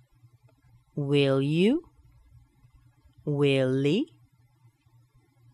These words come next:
Will she? Will it?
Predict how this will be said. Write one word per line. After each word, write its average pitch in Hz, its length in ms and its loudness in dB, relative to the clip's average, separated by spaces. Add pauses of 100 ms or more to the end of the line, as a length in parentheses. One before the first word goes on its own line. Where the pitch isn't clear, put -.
(360)
Will 135 380 0
she? - 480 -4 (1500)
Will 135 600 0
it? 240 180 0